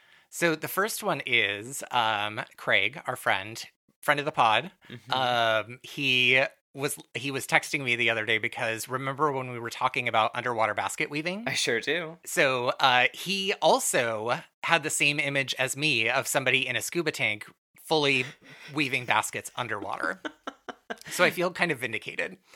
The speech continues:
Speaker 2: I, I have to say, this, this is the third episode in a row we've mentioned underwater basket weaving. We, we
Speaker 1: <laughs>
Speaker 2: might wanna consider, you know,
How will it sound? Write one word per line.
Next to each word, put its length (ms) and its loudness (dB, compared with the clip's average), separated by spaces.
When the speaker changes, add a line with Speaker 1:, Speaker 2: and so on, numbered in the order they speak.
Speaker 2:
I, 300 4
I 100 6
have 180 2
to 60 -8
say, 260 2
this, 280 -4
this 200 -8
is 120 -12
the 120 -12
third 240 -2
episode 360 -4
in 100 -8
a 60 -8
row 200 0
we've 240 -4
mentioned 380 -8
underwater 400 -4
basket 400 4
weaving. 320 -2
We, 140 4
we 100 4
Speaker 1:
<laughs> 20 -4
Speaker 2:
might 260 4
wanna 220 0
consider, 560 -4
you 120 -6
know, 180 -4